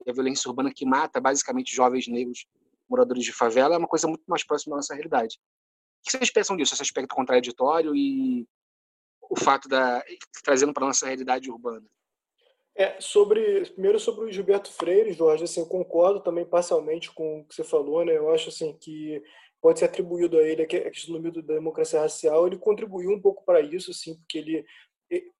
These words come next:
Speaker 2: porque ele trouxe essa questão da, da integração e conciliação, né, dos elementos raciais, isso, isso, de certa forma,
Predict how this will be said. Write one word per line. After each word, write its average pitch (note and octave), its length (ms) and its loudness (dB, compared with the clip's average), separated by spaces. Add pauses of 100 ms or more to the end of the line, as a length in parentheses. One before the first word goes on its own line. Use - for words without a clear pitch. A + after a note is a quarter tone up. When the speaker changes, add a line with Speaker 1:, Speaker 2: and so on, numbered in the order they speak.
Speaker 2:
porque - 220 -6
ele G3 80 -2
trouxe G3+ 340 2
essa - 160 -6
questão F3+ 380 -4
da, F3 180 4
da F3 120 2
integração F3 840 0
e F3 40 -4
conciliação, E3+ 1080 0
né, D#3+ 140 -4 (320)
dos D3+ 140 -10
elementos E3+ 500 -2
raciais, D#3+ 920 2
isso, F3 340 -6 (640)
isso, A#3+ 220 -4
de - 80 -12
certa B3+ 240 6
forma, B3 340 10